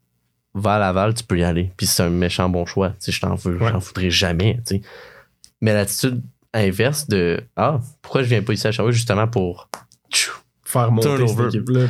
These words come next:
Speaker 2: puis
Speaker 1: Why not ?
Speaker 2: Exact.
Speaker 1: T'sais, c'est une attitude parmi une autre, puis si tu la fais pas, ben, c'est bien correct, là. C'est chacun son parcours, puis si c'est mieux pour toi d'aller telle place, ben, fine, mais c'est, c'est quand même,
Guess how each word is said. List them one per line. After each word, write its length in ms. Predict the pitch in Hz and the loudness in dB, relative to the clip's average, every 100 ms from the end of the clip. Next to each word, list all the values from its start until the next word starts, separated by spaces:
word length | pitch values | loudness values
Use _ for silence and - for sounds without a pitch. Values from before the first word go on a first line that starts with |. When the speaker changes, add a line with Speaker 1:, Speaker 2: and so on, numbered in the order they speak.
| 113 | 0
Speaker 2:
puis 80 | |
Speaker 1:
Why 280 | 98 104 92 | 2 2 2
not ? 140 | 92 120 - - - - | 2 0 -2 -8 -10 -2
Speaker 2:
Exact. 400 | 113 110 139 127 | 0 2 0 -2
Speaker 1:
T'sais, 100 | - | -2
c'est 60 | 110 | 2
une 40 | |
attitude 340 | 101 - - 123 | 2 2 0 0
parmi 220 | 104 104 | 2 2
une 100 | 98 | 2
autre, 220 | 98 143 | 2 0
puis 100 | - | 0
si 160 | - - | 0 0
tu 140 | - | 2
la 120 | 107 87 | 0 2
fais 160 | 87 | 0
pas, 180 | 113 110 | 0 0
ben, 160 | 90 92 | 0 0
c'est 160 | - | 0
bien 220 | 87 95 | 0 0
correct, 460 | 98 87 95 120 - | 2 0 0 -2 -2
là. 80 | 101 | -2
C'est 160 | - 95 | -2 0
chacun 260 | 95 107 | 0 0
son 160 | 107 101 | 0 0
parcours, 480 | 87 90 - 117 113 | -2 -2 0 0 2
puis 100 | 117 | 0
si 220 | - - | 0 0
c'est 180 | 110 101 | 2 2
mieux 120 | 104 | 2
pour 140 | 98 | 0
toi 140 | 95 104 | 0 2
d'aller 280 | 101 92 95 | 2 2 0
telle 200 | 95 87 | 0 -2
place, 480 | - 98 107 - - | 0 0 -2 -6 -8
ben, 120 | - 117 | -6 -6
fine, 360 | - 98 143 | -4 0 2
mais 200 | 120 85 - - - - - | 0 -2 -8 -14 -16 -16 -10
c'est, 260 | - - 110 - - _ | 0 0 0 -4 -18 _
c'est 80 | - | -4
quand 100 | 95 | 0
même, 280 | 104 90 | 0 0